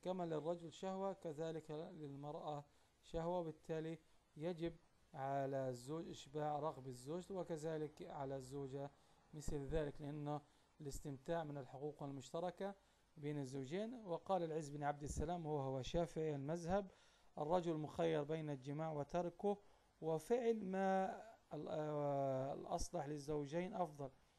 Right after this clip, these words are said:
طبعًا، يعني، بده يقول لك الزوجين هم بيعرفوا الأفضل إلهم، ممكن يكون الاثنين مرضى، وبالتالي الجماع هذا ممكن يأثر عليهم، بالتالي،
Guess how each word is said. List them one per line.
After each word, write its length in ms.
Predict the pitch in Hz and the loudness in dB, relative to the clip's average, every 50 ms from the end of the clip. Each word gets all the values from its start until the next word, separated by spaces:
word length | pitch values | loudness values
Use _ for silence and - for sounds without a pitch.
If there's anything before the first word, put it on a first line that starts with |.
| - _ - - - | -20 _ -20 -12 -2
طبعًا، 300 | - 180 175 165 165 170 | 0 0 2 2 0 0
يعني، 300 | 175 165 160 156 156 160 | 0 -2 -2 -2 -4 -4
بده 160 | 160 151 156 | -4 -4 -4
يقول 200 | 160 156 170 170 | 0 0 2 2
لك 120 | 170 156 165 | 2 0 0
الزوجين 460 | 156 143 147 156 151 147 175 180 175 | -4 -2 0 0 0 0 0 0 0
هم 200 | 175 180 175 175 | 0 0 0 0
بيعرفوا 340 | 196 202 196 180 151 175 175 | 0 2 2 0 0 -2 0
الأفضل 440 | - 185 170 160 151 160 165 165 - - _ - - _ _ - | 0 -2 -2 0 0 0 0 0 -2 -8 _ -20 -20 _ _ -2
إلهم، 300 | 214 226 196 185 190 196 | 0 2 2 2 2 2
ممكن 280 | 196 190 190 - 208 190 | 0 -2 0 0 0 -2
يكون 200 | 180 - 214 208 | 0 0 2 2
الاثنين 380 | 202 190 - - 202 208 196 | 2 2 0 0 0 0 4
مرضى، 280 | 196 202 208 185 175 180 | 6 6 6 6 6 4
وبالتالي 440 | 180 165 170 - - 185 180 175 175 | 2 2 2 2 2 2 4 4 2
الجماع 420 | 156 143 160 165 180 180 160 180 | 0 0 -2 -2 0 2 2 2
هذا 140 | 180 165 170 | 0 0 -2
ممكن 360 | 170 170 160 - - 165 160 | -6 -6 -8 -6 -6 -6 2
يأثر 360 | 175 196 - - - 170 165 | 8 8 8 8 6 2 0
عليهم، 260 | 160 156 170 190 185 175 | 0 0 0 -2 -2 -4
بالتالي، 500 | 170 - - - 165 160 156 156 156 | -6 -8 -6 -4 -4 -2 -2 -4 -6